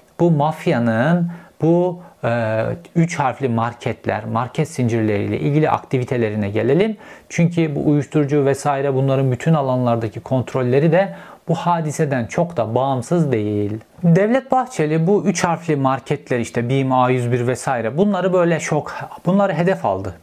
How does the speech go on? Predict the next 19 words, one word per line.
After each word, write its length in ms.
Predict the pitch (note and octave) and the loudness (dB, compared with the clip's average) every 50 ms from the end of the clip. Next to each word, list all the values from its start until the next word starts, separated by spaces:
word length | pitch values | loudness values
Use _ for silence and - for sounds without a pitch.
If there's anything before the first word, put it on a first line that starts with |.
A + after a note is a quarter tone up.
| - | -4
bir 120 | C3 B2+ A2+ | -2 -2 -2
anda. 460 | F#2+ F#2 G2 A#2+ D#3 G#3 A3 G#3+ - - - - - - - - - - - | -2 -4 -4 -2 0 0 -2 -2 -6 -12 -20 -20 -20 -18 -18 -18 -10 -4 -2
Ve 60 | F3 | 0
Devlet 320 | E3+ G#3+ A3 A#3 A#3+ A#3 - | 2 2 2 0 0 0 0
Bahçeli 340 | A3+ G#3+ - - G3+ G3+ F#3 | -2 -2 0 -2 -2 0 2
bunları 280 | G3+ G#3 A3 G#3+ G3+ D3+ | 4 4 4 4 2 0
hedef 300 | E3 F#3 A3+ A3 - - | 0 0 0 0 0 -2
alınca 440 | C3 D#3 G#3 B3+ C4 F#3+ C#3 C3+ | 0 0 2 2 2 2 2 2
aslında 440 | B2 A#2+ - - - D3 C#3+ D3+ D3 | 0 0 -2 -4 -2 0 0 2 2
böyle 180 | C3+ C3 B2+ A#2+ | 2 2 0 0
siyaset 520 | - - - D3 C3+ C3 - F#3 - - | -2 -2 -2 -2 -2 0 -2 -2 -2 -2
mekanizması 580 | D3 C3+ C3 - C3 C3 C3 C3+ D3 C#3 - - | -4 -4 -2 -2 -2 0 0 0 0 0 0 -2
da 60 | D#3 | -2
gazeteciler 680 | B2+ C3 C3 D3+ E3+ E3+ F#3+ E3+ D#3+ E3 F3 E3+ D#3+ C#3 | 0 0 -2 -2 -2 -4 -4 0 2 2 2 2 2 2
de 80 | C#3 | 2
bunları 300 | C#3+ D#3 D#3 D#3+ E3 D#3 | 2 2 2 2 2 0
çok 300 | - - E3 E3+ - - | 0 -2 -4 -4 -2 -2
anlamadılar. 680 | C3+ C#3 D3 D3+ D3+ C#3+ A2+ G2 A2 C#3 F3 G#3 G#3 - | 0 2 2 2 2 0 0 -2 -2 0 0 0 -2 -4
Çünkü 420 | - A#3+ B3+ A#3+ A#3+ D3+ D#3+ F3 | -2 0 0 0 0 -2 -2 -2